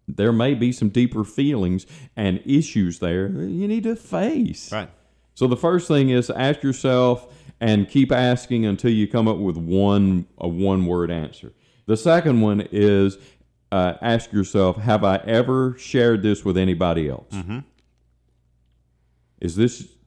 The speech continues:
Speaker 1: just a conversation I've been having by myself, with myself for forty years,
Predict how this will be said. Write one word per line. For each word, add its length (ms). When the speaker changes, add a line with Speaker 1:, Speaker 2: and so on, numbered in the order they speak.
Speaker 1:
just 240
a 40
conversation 680
I've 140
been 120
having 360
by 180
myself, 600
with 320
myself 880
for 140
forty 440
years, 640